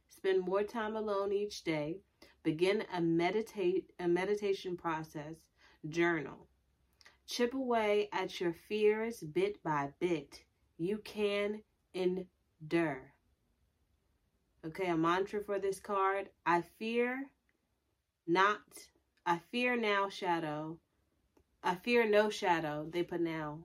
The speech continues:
is the accident. <clears throat> I fear no shadow. I am the light. I fear no shadow. I am the light. I fear no shadow.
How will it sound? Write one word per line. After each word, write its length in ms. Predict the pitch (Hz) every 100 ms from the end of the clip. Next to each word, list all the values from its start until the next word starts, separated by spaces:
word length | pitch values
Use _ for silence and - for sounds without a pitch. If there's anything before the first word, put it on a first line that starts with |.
| -
is 140 | 175
the 100 | 165
accident. 560 | 165 151 - 160 151 147 _ _ -
<clears throat> 500 | - 330 240 202 180
I 120 | 180 196
fear 240 | 220 226
no 200 | 208 233
shadow. 600 | 233 208 165 143 135 165 - _ _ _ _
I 120 | 165 175
am 260 | 185 190
the 100 | 185
light. 420 | 185 175 156 - - - - - - - - _ _ _ _ _ _ _ - - -
I 140 | 185 190
fear 500 | - 247 247 233 214
no 220 | 220 247
shadow. 640 | - 247 208 165 139 151 - - -
I 120 | 190
am 240 | 190 190
the 120 | 190 190
light. 360 | 190 175 - - - - - - _ - - _ - - - - -
I 120 | 175
fear 400 | 180 233 247 254
no 200 | 247 233
shadow. 760 | 240 220 190 165 156 143 147